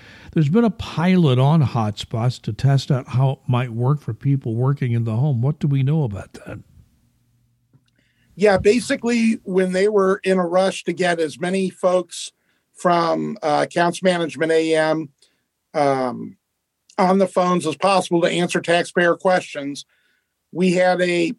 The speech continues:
Speaker 2: um, not majority, but a sizable population of folks that did not have internet at home. And so the I R S decided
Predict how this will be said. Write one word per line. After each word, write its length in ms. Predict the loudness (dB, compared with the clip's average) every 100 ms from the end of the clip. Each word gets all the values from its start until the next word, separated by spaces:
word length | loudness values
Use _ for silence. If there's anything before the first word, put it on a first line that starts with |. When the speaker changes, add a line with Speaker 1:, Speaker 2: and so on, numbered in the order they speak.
| _ -6
Speaker 2:
um, 640 | -4 -4 -4 -8 -12 -16 _ _ _ _ _ _ _ _ _ _
not 360 | -2 0 0 -4 _ _ _ -8
majority, 640 | -2 -2 0 0 2 0
but 140 | 0 0
a 60 |
sizable 840 | 0 0 0 2 0 -2 -2 -2 -8 _ _ _ _
population 720 | -2 0 0 0 -2 -2 -8
of 100 | -4
folks 460 | 0 0 -2 -10 -18 _ _ _ _
that 180 | -2 0
did 180 | -2 -2
not 300 | 0 0 -2
have 440 | -2 0 0 -2 -8 _
internet 480 | -2 0 0 -2 -2 -4
at 140 | -4
home. 440 | -2 -2 -4 -10 -20 _ _ _ _ _ _ _
And 220 | -4 -4
so 220 | 0 0
the 160 | 2 2
I 180 | 4 2
R 140 | 2
S 180 | 2 -2
decided 760 | -8 -4 0 0 0 -2 -6